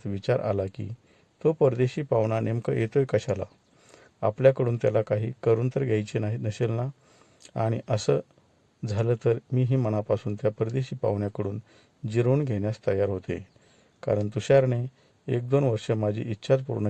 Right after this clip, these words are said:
केली नव्हती. सकाळ झाली तेव्हा तो परदेशी पाहुणा घरी आला. तो गोरा गुमटा व दिसायला जाडजूड होता. तो माझ्या नवऱ्याची, नवऱ्याशी इंग्रजीमध्ये बोलत होता. ते त्याला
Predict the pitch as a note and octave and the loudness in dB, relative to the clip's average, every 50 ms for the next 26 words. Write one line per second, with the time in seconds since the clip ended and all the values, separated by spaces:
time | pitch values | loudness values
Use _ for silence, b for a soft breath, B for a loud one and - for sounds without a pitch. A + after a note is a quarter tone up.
0 | G2+ - G#2 G2 G2 F#2+ F#2+ F#2 F#2+ G2+ _ - A2 G2 - b b b b b | -2 -2 -4 -4 -2 -4 -6 -8 -10 -12 _ -18 -20 -20 -20 b b b b b
1 | b b b b - - - C3 C3 D#3 D#3+ D#3+ C#3+ C3 A#2+ B2 B2 - - B2 | b b b b -4 0 0 2 2 2 2 4 4 4 4 2 -2 0 0 0
2 | A#2 A#2 A2+ - A2+ G#2+ A2+ G#2+ G#2 G#2+ A#2 B2 - - - - - - G#2+ G#2+ | 0 0 0 0 -2 0 0 -2 0 0 -2 -4 -2 -4 -4 -4 -2 -2 0 0
3 | G#2+ G2+ G2+ G#2+ G#2 A#2+ C3 - - F#2+ F#2+ G2+ - b b b b b b b | -2 -2 -2 -2 -2 0 2 0 0 0 -4 -8 -12 b b b b b b b
4 | b b b - C#3+ C3 B2 B2 A#2+ A#2+ B2+ B2+ A#2+ A2 G#2+ G#2+ - A#2 A2+ A2 | b b b 0 0 2 6 6 8 8 8 6 6 2 -2 0 2 4 4 4
5 | G#2 G2+ G2+ G2+ G2+ - - A#2+ A2+ A2 G#2+ G2+ G2+ G2+ G2 G2 G#2+ A#2+ A#2+ A2+ | 2 0 -2 -4 -6 -2 0 0 2 2 0 2 2 0 0 0 -2 -4 -4 -4
6 | G2 - - E2+ - - b b b b b b b b _ - D3 C#3+ C#3 B2 | -4 -4 -4 -6 -6 -8 b b b b b b b b _ 2 4 4 6 4
7 | A#2+ A#2 B2 A#2+ A2+ A2 G#2+ A2 A2+ A2+ G#2+ - - A#2+ A#2+ B2+ - b b b | 6 6 4 2 2 2 2 4 2 2 2 0 -4 -6 -6 -6 -10 b b b
8 | b b b b - A2+ A2 A2+ A#2 A#2+ A#2+ - - C3 A#2+ A2 A2 G#2+ A2+ A#2 | b b b b -2 2 2 4 4 4 2 0 0 -4 -2 -2 2 2 2 2
9 | A#2 B2 B2 A2+ G#2+ G#2 A2 G#2 G2+ G2+ G#2+ G#2+ - G#2+ G2+ - - F#2+ G#2 A2 | 2 0 0 0 2 0 0 2 2 0 0 0 0 0 -4 -2 -2 -4 -4 -6
10 | _ b b b b b b b b b _ C#3 C#3+ C#3+ - _ _ _ _ - | _ b b b b b b b b b _ 0 0 0 0 _ _ _ _ 0
11 | - D3+ - | 0 2 2